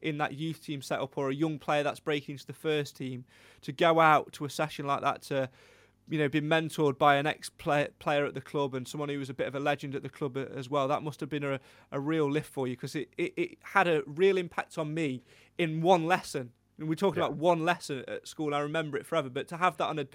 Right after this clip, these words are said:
Speaker 1: almost daily basis, wow.
Speaker 2: Mm. Yeah, no, and, and you could tell he was really passionate about developing young players, and he could see, um,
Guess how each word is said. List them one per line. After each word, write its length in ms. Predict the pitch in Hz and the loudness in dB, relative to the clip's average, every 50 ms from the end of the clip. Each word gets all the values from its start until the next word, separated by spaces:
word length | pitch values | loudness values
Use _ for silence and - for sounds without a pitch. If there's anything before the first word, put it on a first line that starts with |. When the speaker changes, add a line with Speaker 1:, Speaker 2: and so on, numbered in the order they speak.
| - - - _ | -18 -20 -12 _
Speaker 1:
almost 440 | - 175 175 170 151 135 - _ | -2 0 2 2 0 0 -2 _
daily 320 | - 202 180 180 175 160 147 | 6 8 8 8 8 6 4
basis, 680 | - 170 180 196 170 - - 131 - 131 - - - - _ _ _ _ _ _ _ | 6 6 4 4 4 0 -4 -8 -8 -8 -14 -16 -18 -18 _ _ _ _ _ _ _
wow. 280 | _ - 151 147 127 113 | _ 4 4 4 4 2
Speaker 2:
Mm. 220 | 107 98 90 90 85 _ _ _ _ _ _ _ _ _ _ | -2 -8 -14 -18 -20 _ _ _ _ _ _ _ _ _ _
Yeah, 260 | 110 107 104 104 104 104 113 | 2 4 4 4 4 2 4
no, 320 | 123 127 123 120 117 120 - 123 | 8 8 8 8 8 4 -2 -4
and, 180 | 123 127 143 - | -4 -4 -4 -2
and 100 | 143 135 | -2 -2
you 80 | 131 120 | -2 0
could 180 | - 135 131 - | -2 -2 -4 6
tell 200 | - 156 151 143 | 8 10 10 10
he 80 | 135 | 8
was 180 | 123 117 104 110 | 6 4 6 6
really 320 | 127 127 123 120 113 104 - _ | 8 8 8 6 4 -2 -6 _
passionate 460 | - - 135 131 - - 127 113 110 | 0 0 2 2 2 -4 -6 -6 -6
about 360 | 104 101 107 104 101 101 - - _ _ _ _ _ _ _ _ | -2 0 2 4 4 2 2 -4 _ _ _ _ _ _ _ _
developing 540 | _ 123 113 113 110 104 101 - 120 110 101 | _ 0 2 4 4 2 2 -4 -8 -8 -6
young 240 | 110 107 104 104 101 | -6 -6 -8 -8 -10
players, 440 | - - 107 101 101 98 95 95 98 | -6 -2 0 2 2 2 0 0 -4
and 120 | 101 98 | -8 -10
he 80 | 101 98 | -10 -10
could 240 | - - 107 - - | -8 -8 -8 -8 -8
see, 580 | - - - - 123 117 110 110 107 98 - _ _ _ _ _ _ _ _ _ 107 | -10 -10 0 2 2 2 2 0 -4 -6 -10 _ _ _ _ _ _ _ _ _ -2
um, 640 | 104 101 104 104 101 101 101 101 98 101 101 117 | 2 4 4 4 4 4 2 0 -4 -8 -14 -16